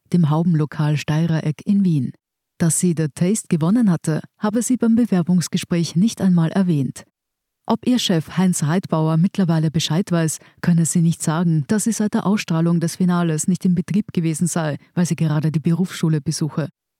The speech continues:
Im Gespräch mit der jungen Frau spürt man bei aller Freude über den Gewinn, dass sie sich auf ihre fünfzehn Minuten Ruhm nichts einbildet.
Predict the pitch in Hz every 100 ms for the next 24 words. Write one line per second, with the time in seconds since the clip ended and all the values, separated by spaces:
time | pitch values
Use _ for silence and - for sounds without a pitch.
0 | _ _ _ - 208 196 - 180 202 226
1 | 185 175 170 165 160 - 151 151 - 170
2 | 165 - 156 151 147 - 170 190 - 156
3 | 156 160 160 160 156 151 151 156 147 131
4 | _ - 214 214 - 202 - 170 180 165
5 | 151 202 214 - 202 180 175 175 - 160
6 | 151 190 160 139 160 202 - - 151 143
7 | 151 139 147 -